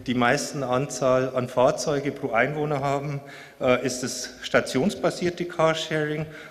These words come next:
Und man sieht, dass hier eine Auswertung vom Bundesverband für Carsharing, dass die Nutzungs- und die Nutzerzahlen für Carsharing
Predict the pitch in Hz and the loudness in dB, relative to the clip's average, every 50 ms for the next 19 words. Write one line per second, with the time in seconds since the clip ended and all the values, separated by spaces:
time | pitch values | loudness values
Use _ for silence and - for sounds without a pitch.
0 | - - - 147 151 143 139 131 127 - - 165 175 190 - - 151 139 - - | -12 -6 -2 -2 -2 0 0 -2 -2 -2 -4 -4 -4 -4 -2 -2 -2 -2 -2 -4
1 | - - - - - 160 151 151 156 156 147 143 - - 135 135 117 120 131 - | -10 -10 -12 -10 -8 -4 0 2 2 2 0 -2 -4 -4 -4 -2 0 0 0 0
2 | - - 143 139 139 - 147 143 143 135 - - 123 123 - 147 143 139 151 143 | 0 0 0 0 0 -2 -6 -6 -6 -6 -6 -6 -6 -4 -4 -6 -6 -6 -8 -10
3 | - - 131 - 131 123 127 123 - 139 127 - - 127 135 147 - - - 156 | -8 -10 -8 -4 -4 -4 -4 -4 -6 -8 -8 -6 -2 -2 -2 -2 -2 -6 -6 -4
4 | 139 135 139 139 147 139 139 - - - - - - - 135 127 - - - - | -2 -2 -2 -2 -2 -4 -8 -10 -16 -18 -18 -10 -2 0 0 0 0 -2 -10 -10
5 | - - - 139 127 139 180 170 - - 190 180 170 170 170 - 156 151 131 - | -12 -10 -6 -4 -2 -2 -2 -2 -4 -4 -2 -2 -2 -2 -4 -6 -6 -6 -6 -4
6 | 135 123 135 160 180 - - 170 151 - - 160 143 143 147 143 143 - 139 139 | -4 -4 -4 -4 -6 -6 -8 -10 -8 -6 -4 -2 0 0 -2 -2 -4 -6 -8 -8
7 | - - - 131 139 139 - - 151 139 139 143 147 147 | -6 -2 0 0 0 0 -2 -4 -2 -2 0 0 -2 -2